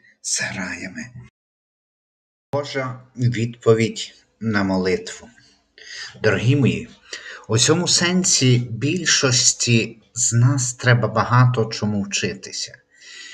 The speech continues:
Ми постійно проявляємо нетерпіння,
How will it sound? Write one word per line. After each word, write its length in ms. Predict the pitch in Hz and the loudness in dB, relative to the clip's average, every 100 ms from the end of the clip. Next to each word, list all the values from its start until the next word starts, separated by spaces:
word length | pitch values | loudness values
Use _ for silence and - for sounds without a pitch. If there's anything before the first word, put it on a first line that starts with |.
| - - | -18 -6
Ми 420 | 110 110 123 127 120 | 0 6 8 8 4
постійно 1000 | 110 - - - 143 156 143 139 127 | 0 2 0 0 0 0 0 0 0
проявляємо 1040 | 120 113 113 110 110 107 104 113 120 110 107 | 0 2 2 4 2 2 2 4 6 4 2
нетерпіння, 1040 | 101 95 98 92 - - 92 80 78 - | -2 -4 -4 -6 -6 -6 -6 -6 -12 -14